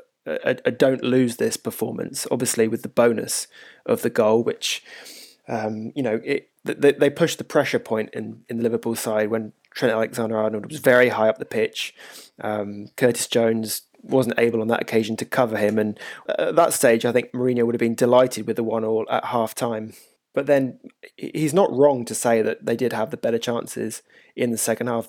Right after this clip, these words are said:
The second Bergwijn one in particular, I thought the, the first one wasn't as good a chance as some people were saying. It was quite tricky. The second one, obviously, very clear. But Kane's header, I think, was probably the clearest of the lot. And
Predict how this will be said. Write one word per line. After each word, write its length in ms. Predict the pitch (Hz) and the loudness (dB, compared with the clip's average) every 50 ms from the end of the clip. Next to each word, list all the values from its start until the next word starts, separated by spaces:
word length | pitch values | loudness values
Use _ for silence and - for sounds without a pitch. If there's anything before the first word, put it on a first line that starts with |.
| - - | -10 -8
The 100 | - 131 123 | -4 -2 2
second 400 | - - 160 156 - 127 117 117 | 4 4 4 4 2 0 0 2
Bergwijn 420 | 123 117 117 110 117 110 113 113 | 2 2 2 2 0 -2 -2 -2
one 160 | 113 110 110 | -4 -4 -4
in 60 | 113 107 | -6 -8
particular, 440 | 113 - - - - - 135 123 | -8 -6 -6 -6 -6 -4 -6 -8
I 40 | 113 | -4
thought 180 | - - - 123 127 | -4 -4 -4 -4 0
the, 200 | - 131 123 - - | 0 0 0 0 -2
the 60 | 131 120 | -8 -2
first 340 | - 147 139 127 117 - - | 2 4 4 4 4 2 -2
one 260 | 120 110 107 104 - _ - - - - _ _ _ _ _ - | -2 -2 -4 -6 -10 _ -20 -20 -20 -20 _ _ _ _ _ -2
wasn't 340 | 143 139 151 143 131 131 - | 2 4 4 4 4 2 0
as 180 | 127 123 120 - | 0 0 0 0
good 140 | - 127 113 | -2 -2 -2
a 60 | 117 | -2
chance 340 | 113 - 123 110 - - - | -2 -2 -2 -2 -2 -4 -6
as 60 | 110 | -4
some 180 | - 117 110 107 | -4 -4 -4 -2
people 200 | 110 113 - 117 | -4 -6 -4 -4
were 80 | 110 | -6
saying. 280 | 110 - 113 107 107 107 | -4 -4 -4 -4 -4 -4
It 40 | - | -6
was 100 | - - | -8 -8
quite 240 | - - 117 - - | -4 -4 -4 -4 -2
tricky. 280 | - 120 113 - 113 113 | -4 -4 -4 -2 -4 -4
The 100 | 113 110 | -4 0
second 300 | - - 135 131 - 113 | 2 2 2 0 -2 -4
one, 100 | 113 113 | -2 -2
obviously, 300 | 117 104 110 - - 110 | -2 -2 -2 -6 -6 -2
very 280 | 104 123 120 120 117 113 | 2 4 4 4 4 2
clear. 400 | - - - - 50 50 - - - - - - - - _ _ _ _ _ _ | -2 -4 -2 0 0 -2 -2 -8 -16 -20 -20 -20 -20 -20 _ _ _ _ _ _
But 240 | - 139 - - - | 2 2 2 2 0
Kane's 340 | - 139 147 156 147 120 - | 0 2 2 2 2 0 0
header, 300 | - 139 139 127 110 107 | 2 2 2 4 4 4
I 100 | 107 107 | 2 2
think, 200 | 107 - 117 - - | 0 -2 -4 -4 -4
was 180 | - 113 - - - _ _ | -6 -6 -6 -10 -14 _ _
probably 200 | - 131 113 117 | -2 -2 0 0
the 100 | 110 117 | 0 -2
clearest 460 | 113 - 131 123 120 117 113 - - _ _ _ _ | -2 2 2 4 4 4 2 -2 -6 _ _ _ _
of 160 | 123 120 113 - | 0 0 2 0
the 60 | 123 | 2
lot. 280 | 120 127 139 135 139 - | 4 6 4 4 4 0
And 260 | - 113 110 107 104 | -4 -6 -6 -8 -12